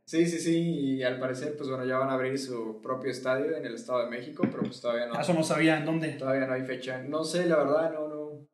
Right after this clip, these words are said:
Speaker 1: no he investigado bien a detalle, pero sí
Speaker 2: Sí.
Speaker 1: que sé
Speaker 2: Órale.
Speaker 1: que ya pronto vamos a tener estadio nuevamente.
Speaker 2: Qué padre. ¿Y cuál sería un
Speaker 1: Sí.
Speaker 2: día típico de, de Ángel para diversión con su familia o tú solo?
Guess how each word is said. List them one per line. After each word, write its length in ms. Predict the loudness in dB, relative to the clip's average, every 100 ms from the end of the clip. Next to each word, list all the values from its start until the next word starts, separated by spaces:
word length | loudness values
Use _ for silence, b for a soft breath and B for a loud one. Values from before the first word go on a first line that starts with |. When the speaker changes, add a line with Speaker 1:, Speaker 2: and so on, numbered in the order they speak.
| _ -10
Speaker 1:
no 140 | -6
he 40 |
investigado 480 | -2 0 0 4 4
bien 120 | 4 0
a 120 | -2
detalle, 340 | -2 -2 -2
pero 140 | -2 -6
sí 160 | 0
Speaker 2:
Sí. 40 | 0
Speaker 1:
que 100 | 0
sé 420 | -2 -8 -10 -16 _
Speaker 2:
Órale. 580 | -4 0 0 0 -4 -8
Speaker 1:
que 120 | -4
ya 180 | 0 2
pronto 460 | 2 2 2 -2 -2
vamos 280 | -2 -4 -4
a 40 |
tener 220 | -6 -4
estadio 280 | -4 -4 -4
nuevamente. 480 | -2 -4 -6 -8 -12 -14 -10
Speaker 2:
Qué 60 | -4
padre. 460 | 0 2 2 -2 B B B -2
¿Y 80 | 6
cuál 180 | 8 10
sería 160 | 10
un 60 | 10
Speaker 1:
Sí. 60 |
Speaker 2:
día 100 | 8 8
típico 480 | 4 2 2 2
de, 220 | 4 2 2
de 120 | 2
Ángel 600 | 2 0 -2 -4 -4 -6
para 260 | -2 2 2
diversión 480 | 2 2 2 -2 -2
con 140 | -4
su 80 | -4
familia 480 | -4 -2 0 2 2
o 120 | 0
tú 100 | -6
solo? 420 | -6 -4 -4 -6